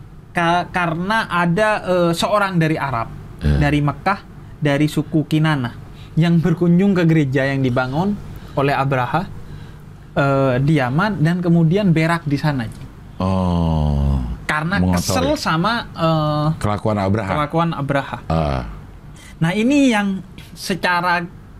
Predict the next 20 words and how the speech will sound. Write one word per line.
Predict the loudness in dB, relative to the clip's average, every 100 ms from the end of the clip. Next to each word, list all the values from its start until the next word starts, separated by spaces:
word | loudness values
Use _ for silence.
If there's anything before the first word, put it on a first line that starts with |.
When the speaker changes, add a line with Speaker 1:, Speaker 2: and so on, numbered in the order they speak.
| -18 -2
Speaker 1:
eh, | 2 4 4 4 2 -2 -10 -18 -18 -18 -18 -10
tersirat | -2 -2 -2 0 0 0 -2 -6 -16 -18 -18 -18 -18 -6
itu | -4 0 4
dinyatakan | 4 4 2 0 -2 0 0 -2 -2 -2
oleh | 0 2 2 0 -2 -4
Abraha | -2 0 0 0
sebagai | 0 2 2 0
sebab | -2 -2 -2
dia | 0 2
menyerang, | 2 0 0 -2 -2 -4 -14 -16 -18 -18 -18 -20 -20 -20 -4
eh, | 0 2 2 2 2 2 0 -4 -14 -6
Speaker 2:
Ka'bah. | -2 0 0 -2 -10
Speaker 1:
Ka'bah. | -10 -8 -8 -10 -16 -20 -20 -20 -20 -20 -4
Speaker 2:
Iya, | -2 0 0
iya. | 0
Speaker 1:
Jadi | 0
seolah-olah | 0 0 0 2 0 -2
karena | -4 -2 -2 -2 -2 -10 -10 2
rumah | 4 4 2
ibadahnya | 0 2 0 2 2 0